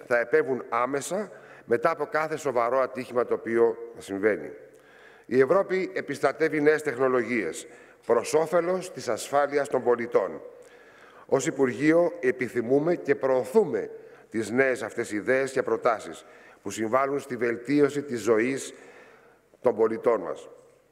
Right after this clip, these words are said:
Γι' αυτό το λόγο είμαι ιδιαίτερα χαρούμενος που στη σημερινή εκδήλωση που λαμβάνει η χώρα στο Υπουργείο, κατά τη διάρκεια της οποίας είμαι σίγουρος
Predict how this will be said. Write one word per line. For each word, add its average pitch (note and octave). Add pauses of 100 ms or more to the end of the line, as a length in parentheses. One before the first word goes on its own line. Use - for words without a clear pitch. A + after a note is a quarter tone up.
(220)
Γι' A2
αυτό A#2+
το D#3+
λόγο D#3 (280)
είμαι C#3
ιδιαίτερα C3+
χαρούμενος C3 (180)
που A#2
στη A2
σημερινή A2+
εκδήλωση C#3
που B2
λαμβάνει A#2+
η A#2
χώρα B2
στο A2+
Υπουργείο, G#2+ (480)
κατά G#2+
τη A2
διάρκεια B2+
της -
οποίας B2+
είμαι C3
σίγουρος A#2+